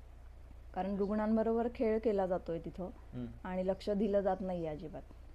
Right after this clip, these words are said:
Speaker 1: सतत नुसते आश्वासनं देत आहेत, "असं केल्यावर असं होईल, असं केल्यावर", पण काहीच रिझल्ट मिळत नाहीये त्याच्यातून.
Speaker 2: हम्म.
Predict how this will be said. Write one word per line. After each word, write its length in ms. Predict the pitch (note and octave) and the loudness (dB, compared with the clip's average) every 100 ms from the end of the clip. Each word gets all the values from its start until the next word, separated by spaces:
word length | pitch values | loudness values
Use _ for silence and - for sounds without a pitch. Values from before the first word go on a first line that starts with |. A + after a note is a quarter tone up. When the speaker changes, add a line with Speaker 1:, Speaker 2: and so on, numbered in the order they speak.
| - - - | -16 -16 -6
Speaker 1:
सतत 300 | F#3+ A3 A3+ | -2 0 0
नुसते 320 | A3+ A3 - | 0 0 6
आश्वासनं 640 | G#3+ G3+ - A3 A3+ A3+ A3 | 6 6 6 4 6 2 2
देत 180 | G3 E3+ | 2 2
आहेत, 140 | D#3+ | 0
"असं 220 | E3+ - | -2 -2
केल्यावर 340 | F#3+ F#3 F#3+ F#3 | 0 4 4 4
असं 220 | F3+ F#3+ | 2 0
होईल, 260 | F#3+ F#3 | 2 2
असं 220 | F3 E3+ E3+ | 0 -2 -2
केल्यावर", 320 | F3+ F3 F3 | 0 0 0
पण 240 | G3+ G#3 A3+ - - - - - | -2 -2 -4 -10 -16 -16 -4 2
काहीच 320 | A#3 C4 B3+ | 4 4 4
रिझल्ट 400 | A#3+ A3+ G#3+ G#3 | 4 6 4 2
मिळत 260 | G3+ F3+ | 0 0
नाहीये 200 | E3 D#3 | -2 -6
त्याच्यातून. 640 | - C#3+ D3 - - - | -6 -10 -10 -12 -16 -10
Speaker 2:
हम्म. 120 | B2+ | -8